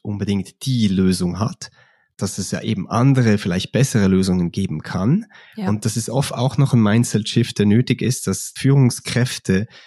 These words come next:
Speaker 1: realisieren, dass sie nicht auch immer die Antwort auf alles haben müssen oder sollen,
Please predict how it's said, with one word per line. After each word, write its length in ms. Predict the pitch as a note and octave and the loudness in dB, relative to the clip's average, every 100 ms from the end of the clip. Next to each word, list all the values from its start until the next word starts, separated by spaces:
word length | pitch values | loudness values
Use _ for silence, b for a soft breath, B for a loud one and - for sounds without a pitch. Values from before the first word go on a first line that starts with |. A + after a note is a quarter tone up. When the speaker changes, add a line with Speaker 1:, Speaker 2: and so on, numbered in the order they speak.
| B B _ _ | B B _ _
Speaker 1:
realisieren, 560 | A2+ A2+ G#2+ G#2 A2+ A2+ | 0 2 4 4 4 4
dass 280 | G2+ - - | 0 -2 -2
sie 200 | C3+ C3 | 0 2
nicht 480 | A2 C3+ C#3+ - - | 4 4 2 -4 -6
auch 180 | A2 G#2 - | -4 -4 0
immer 280 | B2+ B2 A#2+ | 4 4 4
die 200 | - - | 0 -2
Antwort 300 | A2+ A#2+ G#2+ | 0 0 -2
auf 160 | - | -4
alles 340 | A#2+ A2 - - | -2 -2 -2 -2
haben 480 | G#2+ G#2 G#2 - - | -2 0 -4 -4 -4
müssen 560 | G#2+ C#3+ - G2 E2+ | 2 2 2 -2 -2
oder 200 | - F#2+ | -4 -4
sollen, 520 | F#2 G#2+ C3+ F2+ - | -4 -2 0 -2 -4